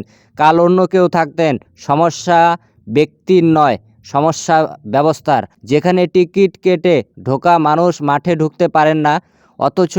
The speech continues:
ভিআইপি কার্ড থাকলেই সব দরজা খুলে যায়। যেখানে তারকা, নেতা, ঘনিষ্ঠদের জন্য আলাদা রাস্তা আর সাধারণ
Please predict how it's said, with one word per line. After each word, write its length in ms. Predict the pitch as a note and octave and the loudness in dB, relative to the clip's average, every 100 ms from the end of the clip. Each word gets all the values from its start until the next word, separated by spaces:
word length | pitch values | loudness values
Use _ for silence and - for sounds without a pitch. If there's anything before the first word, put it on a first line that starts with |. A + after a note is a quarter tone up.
| E3+ | 0
ভিআইপি 440 | C3 D3 E3+ E3 F3+ | 2 2 0 0 -2
কার্ড 260 | - E3 D#3+ | 0 -2 -2
থাকলেই 440 | D#3+ D3+ D#3 E3+ C#3 - _ | -6 -4 -2 0 0 -4 _
সব 180 | D#3 D#3 C#3+ | 0 0 0
দরজা 280 | D#3 D#3 E3+ | -2 0 -2
খুলে 300 | - D#3+ F3 D#3+ | 0 0 2 2
যায়। 160 | D#3 D#3 _ _ _ - | 0 0 _ _ _ -4
যেখানে 340 | D3 F3+ F#3 | -2 0 0
তারকা, 460 | E3+ E3 E3+ E3+ F#3 F3 | 0 0 0 0 0 0
নেতা, 340 | D#3 D#3 F3 D#3+ | -2 0 0 0
ঘনিষ্ঠদের 720 | C#3+ D#3+ - F#3 E3 F3 B2 - - G2+ | 0 -2 -2 -2 0 0 0 -6 -10 -2
জন্য 180 | D#3 E3+ - | 0 0 0
আলাদা 300 | C#3+ E3 D#3+ | -2 0 0
রাস্তা 420 | B2+ D3 - - E3+ F3+ - _ | 0 -2 -2 0 0 0 -6 _
আর 180 | C#3 D#3 | -2 -2
সাধারণ 460 | - D#3 E3+ F3+ | -2 -2 2 2